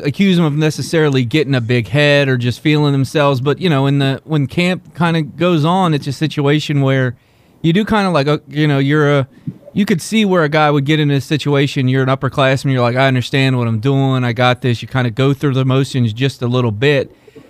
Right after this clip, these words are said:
And to your point, Kyle, it is tough to kind of evaluate when you're going up against yourself. The offensive line is no s-,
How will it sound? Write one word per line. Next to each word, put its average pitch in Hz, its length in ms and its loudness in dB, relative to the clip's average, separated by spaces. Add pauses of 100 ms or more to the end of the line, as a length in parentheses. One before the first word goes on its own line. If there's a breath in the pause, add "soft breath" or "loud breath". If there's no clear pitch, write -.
(220 loud breath)
And 135 760 0
to 165 80 0
your 151 120 4
point, 139 260 -2
Kyle, 131 360 2
it 131 60 0
is 151 140 2
tough 151 280 -2
to 131 100 -2
kind 131 220 0
of 117 80 2
evaluate 127 500 0
when 127 140 0
you're 120 100 -2
going 135 220 0
up 127 120 -2
against 123 320 -2
yourself. 139 520 0 (500 soft breath)
The 196 80 2
offensive 196 460 0
line 160 320 2
is 139 120 2
no 151 160 2
s-, - 220 -8